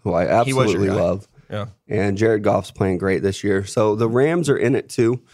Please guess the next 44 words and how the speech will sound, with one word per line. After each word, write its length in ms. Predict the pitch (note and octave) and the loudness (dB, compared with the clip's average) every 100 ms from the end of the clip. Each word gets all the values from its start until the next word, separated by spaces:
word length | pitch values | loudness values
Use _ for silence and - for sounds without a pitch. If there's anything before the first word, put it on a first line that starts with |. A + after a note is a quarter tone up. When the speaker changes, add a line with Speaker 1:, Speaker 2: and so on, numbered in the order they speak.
| - _ _ - | -20 _ _ -2
Speaker 1:
I 100 | A#2+ | 0
would 120 | C3 | 0
say 360 | - C#3 B2+ B2+ | 0 0 2 2
if 220 | - G2+ | 0 -2
I 60 | F#2+ | -4
had 240 | C#3 C#3 | -2 0
to, 80 | B2 | 0
like, 220 | G#2 - | -2 -6
power 340 | - G#2 G#2+ G#2+ | -6 0 0 2
rank 280 | A2 A2+ | 0 0
'em, 240 | A#2+ B2+ B2+ | -2 -2 -2
it'd 200 | A#2+ G2+ | -2 -2
probably 300 | A#2 A2+ A2 | 0 0 0
be 320 | G#2 G#2 G2+ | 0 2 2
Chiefs, 420 | G2 - C3 A#2+ - | -2 0 0 0 -4
Titans, 680 | A#2 A2+ F#2 G#2+ G#2 - _ - | -2 -2 0 -2 -2 -6 _ -10
Jets. 420 | G#2 G#2+ F#2 - | -2 0 0 -4
Speaker 2:
This 120 | - B2+ | -4 0
is 40 | |
a 60 | C3 | 0
Bleacher 300 | A#2+ B2 A#2 | 0 0 -2
Report 200 | G2+ G2 | -2 -2
podcast. 380 | G#2 G2 F#2+ - | -2 -2 -6 -6
We're 60 | |
gonna 80 | G#2+ A2 | -4 -2
need 60 | |
you 80 | G#2+ | -4
to 40 | |
power 200 | G#2+ G2+ G2+ | -4 -6 -8
rank 140 | F#2 | -12
'em. 160 | D#2+ G2 | -6 0
Speaker 1:
Browns, 800 | A#2+ A#2 A#2 A2+ A2 A2+ A2+ - | 2 2 2 0 -2 -4 -10 -10
Speaker 2:
<laughs> 1000 | D3+ _ _ _ _ _ _ _ _ - | -20 _ _ _ _ _ _ _ _ -4
Speaker 1:
and 300 | G#2 G2+ G2 | 0 2 2
then 140 | F#2+ | 2
the 80 | F#2 | 0
Rams 400 | F2 F2+ F2+ F2+ | 0 0 0 -4
probably 340 | - A2 F#2 F2 | -4 -2 0 0
last. 420 | E2+ - - - | -2 -6 -10 -2
So 140 | B2+ - | 0 2
I 100 | A2 | 0
hate 180 | A2 G2+ | 0 0
their 100 | F#2+ | -2
uniforms. 680 | F2+ F#2 G2 B2 B2 B2+ | 0 0 0 -2 -2 -4